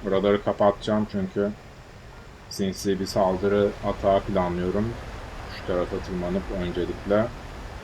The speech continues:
Evet, diğer takım arkadaşımız da orada.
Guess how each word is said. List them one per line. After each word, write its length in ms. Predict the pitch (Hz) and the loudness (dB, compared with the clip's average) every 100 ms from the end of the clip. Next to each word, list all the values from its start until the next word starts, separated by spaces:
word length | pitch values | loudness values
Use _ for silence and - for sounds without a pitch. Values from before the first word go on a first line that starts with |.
| - - - - - - - - - - - - - - - - - - - - - - - - - | -12 -12 -12 -12 -12 -12 -12 -12 -14 -14 -14 -12 -12 -12 -12 -12 -12 -12 -12 -12 -14 -14 -14 -14 -2
Evet, 200 | 143 104 95 127 | 4 4 4 6
diğer 280 | 127 120 | 10 10
takım 240 | 123 120 131 | 10 4 6
arkadaşımız 720 | 113 110 107 104 104 101 95 | 6 6 2 2 2 0 4
da 200 | 104 110 120 - - - - - | 4 4 0 -10 -14 -16 -8 2
orada. 600 | 107 101 95 98 104 | 6 6 6 4 4